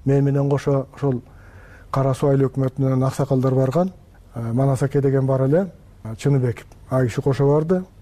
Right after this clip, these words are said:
айыл өкмөт барды, областтан губернатордун орун басары барды. Көрдүк, көргөндөн кийин, э, мен губернаторго айттым. Мен аким болуп турганда бул алтын кен иштете турган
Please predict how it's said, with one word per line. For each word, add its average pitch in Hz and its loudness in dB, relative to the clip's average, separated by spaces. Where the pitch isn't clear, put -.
айыл 127 0
өкмөт 160 0
барды, 165 2
областтан 135 0
губернатордун 135 0
орун 135 2
басары 131 0
барды. 165 0
Көрдүк, 160 2
көргөндөн 160 0
кийин, 175 2
э, 131 0
мен 160 2
губернаторго 160 0
айттым. 151 -4
Мен 165 2
аким 156 -2
болуп 147 0
турганда 135 0
бул 143 -2
алтын 135 -2
кен 131 0
иштете 139 -2
турган 127 -2